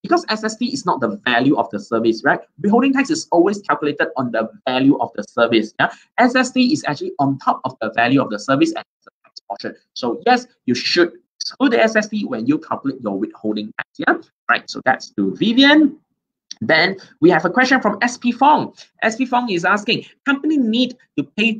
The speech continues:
withholding tax for trading software license? Now, S P Fong, very good question. Yeah. Now, let me just tell you what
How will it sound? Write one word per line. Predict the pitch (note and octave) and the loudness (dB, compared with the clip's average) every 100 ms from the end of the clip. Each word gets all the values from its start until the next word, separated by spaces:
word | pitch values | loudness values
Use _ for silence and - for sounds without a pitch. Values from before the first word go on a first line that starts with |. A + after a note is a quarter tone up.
| - | -6
withholding | D3 - G3 G3+ | -8 -4 -6 -4
tax | G3+ - | -8 -8
for | B2 | -8
trading | - F#3+ F#3+ A3+ | -6 -4 -4 -2
software | A#3 A3+ A3+ | -2 0 0
license? | A3+ A3+ B3 B3 - _ G#3+ | 0 4 2 0 -16 _ -2
Now, | - | 0
S | C#4 | 2
P | D4+ | 2
Fong, | D4 D#4+ D#4+ D#3 | 0 0 -4 -2
very | F3+ A#3 C4 | 0 4 4
good | C4 - | 2 0
question. | G#3+ G3+ A#3 G3+ | 0 0 0 0
Yeah. | E3 F#3 E3+ | 0 0 0
Now, | C#3 | 0
let | D#3 F4 | 2 0
me | F4 | 0
just | B3 B3+ - | 0 -2 -2
tell | F#3 F3 | -2 0
you | F#3 | 2
what | F3 D#3+ F3+ | 2 2 0